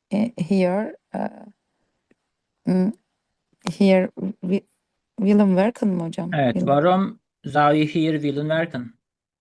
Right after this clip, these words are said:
Speaker 2: Veya bazen hocalar şey yaparlar işte dersin başında. "Siz ne öğrenmek istiyorsunuz? Neye ihtiyacınız var?"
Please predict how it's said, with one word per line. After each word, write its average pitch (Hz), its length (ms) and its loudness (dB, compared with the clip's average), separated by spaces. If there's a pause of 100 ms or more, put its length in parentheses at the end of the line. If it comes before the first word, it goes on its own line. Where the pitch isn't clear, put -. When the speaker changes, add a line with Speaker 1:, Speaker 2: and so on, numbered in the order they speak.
(100)
Speaker 2:
Veya 151 400 2 (180)
bazen 156 320 2
hocalar 160 380 0
şey 156 160 -6
yaparlar 127 380 -6
işte 120 220 -16
dersin 131 320 -2
başında. 123 360 -6
"Siz 190 200 0
ne 185 120 4
öğrenmek 170 300 2
istiyorsunuz? 135 640 -6
Neye 151 160 0
ihtiyacınız 131 520 -2
var?" - 300 -8